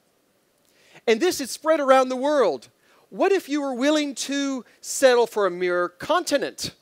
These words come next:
What if we were willing to settle for merely across the United States, over two thousand miles?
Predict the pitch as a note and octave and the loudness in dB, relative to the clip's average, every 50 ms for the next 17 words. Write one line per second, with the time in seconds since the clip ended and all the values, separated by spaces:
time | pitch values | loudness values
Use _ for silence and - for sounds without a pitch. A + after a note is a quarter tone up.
0 | _ _ _ _ _ _ _ _ _ _ _ _ _ _ _ _ _ _ - C4 | _ _ _ _ _ _ _ _ _ _ _ _ _ _ _ _ _ _ -4 -2
1 | D#4+ D#4+ - C#4+ C#4+ C#4 C4 C4 C#4+ C#4+ B3 A#3+ - - B3 B3+ B3+ - - A#3+ | -2 -2 -2 -4 -6 -4 -2 -2 -2 -2 -4 -6 0 2 4 4 2 2 0 0
2 | A#3+ A#3 A#3 A#3+ C4+ D4 D#4 D#4 D4 C#4+ C#4+ C#4+ A3+ - - - - - - B3+ | -2 -2 0 0 0 0 2 2 2 0 0 -2 -4 -6 -8 -8 -8 -4 -2 0
3 | C#4 C#4 B3 - C4+ C4 B3+ B3 A#3+ - - - C4 A#3 E3 - - - - - | 0 0 0 -2 -6 -4 -4 -4 -4 -6 -4 0 0 0 0 0 -6 -14 -14 -16
4 | _ _ - - - G#3 G#3 G#3+ - - D#4+ D#4 - C#4+ C#4 C4 A#3+ B3 B3+ A#3 | _ _ -6 -2 0 0 0 -2 -4 -4 -4 0 2 4 4 4 2 -2 -2 2
5 | A#3 A#3 A3 F#3+ D#3 C3 A2+ G#2+ - - - | 4 4 4 4 2 0 -4 -10 -14 -16 -16